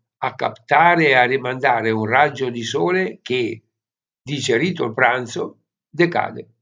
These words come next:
Rapitoci il vecchio rame,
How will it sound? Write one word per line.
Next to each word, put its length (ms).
Rapitoci 680
il 100
vecchio 640
rame, 600